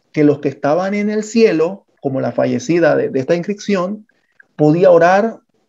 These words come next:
por nosotros desde el cielo. Entonces, ¿qué dice esa inscripción en latín? "A ti se spiritus tuus in bono, ora pro parentibus tuis".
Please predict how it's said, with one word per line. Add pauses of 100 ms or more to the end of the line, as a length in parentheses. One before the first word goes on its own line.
por
nosotros
desde
el
cielo. (600)
Entonces,
¿qué
dice
esa
inscripción (1300)
en
latín? (360)
"A
ti
se
spiritus
tuus
in
bono,
ora
pro
parentibus
tuis".